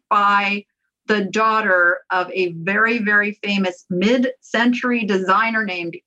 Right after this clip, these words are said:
Eero Saarinen. It's Susan Saarinen,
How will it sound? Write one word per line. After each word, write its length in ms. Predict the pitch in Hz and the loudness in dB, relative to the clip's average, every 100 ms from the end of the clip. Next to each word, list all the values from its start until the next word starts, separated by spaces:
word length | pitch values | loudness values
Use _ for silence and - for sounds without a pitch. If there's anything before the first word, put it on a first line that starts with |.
| - | -6
Eero 760 | 220 247 254 240 240 240 240 - - | 0 2 2 2 2 2 0 -2 -14
Saarinen. 920 | - - 196 185 214 240 269 311 381 392 _ _ - _ | -20 -4 0 0 0 0 2 0 -2 -6 _ _ -20 _
It's 200 | 180 - | -6 -6
Susan 460 | - 277 330 285 247 | -2 2 4 4 2
Saarinen, 680 | - 247 240 214 202 196 | 2 0 2 0 0 0